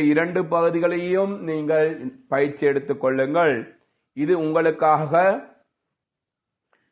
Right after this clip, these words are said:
பரீட்சைக்கு உதவும். அந்த வகையில் மாணவர்களே, கடந்த வாரம் எனது நிகழ்ச்சியில் நான் உங்களிடம் சில வினாக்களை வினவிருந்தேன். அதாவது இரண்டாம் மொழி சிங்களம் படிக்கும் போது நேரம் என்ன என்பதற்குரிய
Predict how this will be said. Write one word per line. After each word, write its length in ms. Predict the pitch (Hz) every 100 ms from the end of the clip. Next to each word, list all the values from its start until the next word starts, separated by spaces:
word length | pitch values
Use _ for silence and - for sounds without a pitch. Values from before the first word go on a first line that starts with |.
| _ -
பரீட்சைக்கு 520 | 135 151 156 156 156
உதவும். 420 | 147 135 151 135 117 165
அந்த 220 | 127 165 190
வகையில் 360 | 214 233 240
மாணவர்களே, 560 | 220 190 185 185 185 196 190
கடந்த 400 | 185 151 165 175 170
வாரம் 380 | 165 165 165
எனது 260 | 143 139 143
நிகழ்ச்சியில் 760 | 147 135 151 147 160 180 185 117 101 - - - _ _ _ _ _ _
நான் 240 | 135 151 170
உங்களிடம் 460 | 170 170 170 175 -
சில 180 | 160 151
வினாக்களை 600 | 143 151 165 175 165 175
வினவிருந்தேன். 760 | 147 139 139 139 143 147 165 143
அதாவது 360 | 131 135 143 135
இரண்டாம் 420 | 135 139 156 160
மொழி 160 | 160 151
சிங்களம் 400 | 143 135 135 123
படிக்கும் 400 | 123 123 139 131
போது 320 | 139 156 156 135 120 156 _ _ _ _ _ _ _ -
நேரம் 580 | 165 208 247 262 254
என்ன 220 | 220 196 202 185
என்பதற்குரிய 680 | 175 170 165 156 170 170